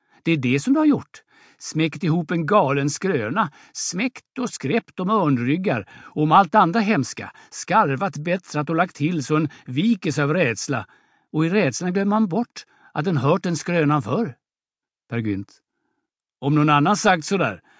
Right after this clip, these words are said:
skulle jag klippt till en mor. Åse gråter. Åh, Gud give jag stod lik, att jag låg i mörka jorden. Inte biter gråten på han. Åh, min Per, du är förlorad.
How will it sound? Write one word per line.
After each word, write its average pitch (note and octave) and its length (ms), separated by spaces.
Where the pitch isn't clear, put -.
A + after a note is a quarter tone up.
skulle D3 240
jag D3 100
klippt D#3 300
till D3 220
en A3+ 100
mor. D3+ 300
Åse A#2 400
gråter. A2 520
Åh, G3 260
Gud A#3 280
give A3 360
jag G#3+ 160
stod A3 240
lik, A3 440
att A3+ 160
jag A3+ 120
låg A#3 300
i A#3+ 60
mörka A3+ 460
jorden. G#3+ 580
Inte G#3+ 340
biter F#3+ 340
gråten F#3+ 420
på G3+ 80
han. G3 380
Åh, B3+ 280
min G#3+ 220
Per, G#3+ 400
du A3+ 120
är A3 40
förlorad. A3+ 720